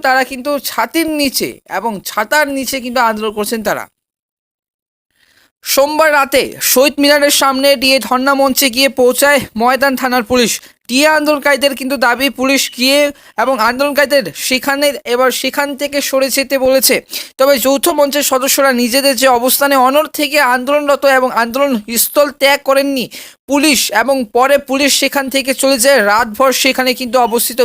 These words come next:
বিক্ষোভ দেখার, এবার দেখান সরকারি কর্মচারীরা, এবং রাতভর ছিলেন কিন্তু সরকারি কর্মচারীরা। এবার জানা গিয়েছে, গতকাল পুলিশের সঙ্গে ডিএ আন্দোলনকারীদের বচসা হয়েছিল।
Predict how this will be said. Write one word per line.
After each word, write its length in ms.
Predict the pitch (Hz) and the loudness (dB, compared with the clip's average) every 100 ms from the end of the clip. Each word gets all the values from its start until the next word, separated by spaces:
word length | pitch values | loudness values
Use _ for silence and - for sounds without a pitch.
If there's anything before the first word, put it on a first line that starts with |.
| 214 | -2
বিক্ষোভ 240 | 220 254 226 220 | -2 -2 0 0
দেখার, 280 | 214 254 269 - - - | 0 0 -2 -8 -10 -4
এবার 140 | 214 226 202 | -2 0 0
দেখান 220 | 214 247 226 | 0 -2 -2
সরকারি 320 | 240 233 214 214 | -2 0 -2 -2
কর্মচারীরা, 420 | 208 202 208 196 - - _ 220 | -2 -2 0 0 -2 -8 _ -2
এবং 100 | 226 202 | 0 2
রাতভর 340 | 220 254 247 247 | 2 2 -2 -2
ছিলেন 180 | 240 233 220 | -2 -4 -4
কিন্তু 160 | 220 240 - | -6 -6 -4
সরকারি 300 | 226 220 208 208 | -4 -2 -4 -2
কর্মচারীরা। 480 | 220 220 202 175 156 - - - | -4 -2 -2 0 -4 -8 -14 -2
এবার 140 | 254 226 | 0 2
জানা 160 | 226 269 | 2 2
গিয়েছে, 220 | 277 254 277 240 | 0 0 0 0
গতকাল 260 | 240 262 262 | 0 -2 0
পুলিশের 300 | 247 220 269 262 | 0 0 0 0
সঙ্গে 200 | 247 254 214 | 0 0 0
ডিএ 160 | 233 240 | 0 0
আন্দোলনকারীদের 480 | 233 240 240 226 240 185 | 0 0 0 2 0 0
বচসা 400 | 214 220 - 269 262 214 | 0 0 0 2 0 0
হয়েছিল। 340 | 226 233 - | 0 0 2